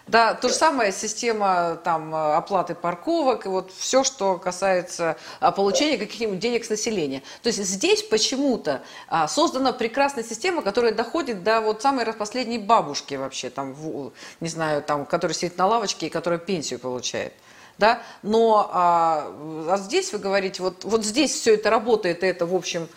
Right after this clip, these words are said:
Speaker 1: а, достаточно эффективно. Кто-то сказал же, да, чуть ли не, по-моему, Дмитрий Анатольевич сказал, да, что вообще там, а,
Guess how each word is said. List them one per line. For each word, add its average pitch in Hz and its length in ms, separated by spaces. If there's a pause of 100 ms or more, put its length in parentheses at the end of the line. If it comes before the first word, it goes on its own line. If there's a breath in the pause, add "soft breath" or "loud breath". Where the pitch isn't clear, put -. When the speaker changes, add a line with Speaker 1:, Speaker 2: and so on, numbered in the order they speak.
(280 loud breath)
Speaker 1:
а, 143 800
достаточно 196 380
эффективно. 202 540
Кто-то 233 400
сказал 294 360
же, 170 120
да, 202 200
чуть - 260
ли 170 120
не, 160 160
по-моему, 151 360
Дмитрий 160 720
Анатольевич 208 340
сказал, 143 380
да, 208 160
что 135 380
вообще 139 340
там, 127 360 (440 loud breath)
а, 123 340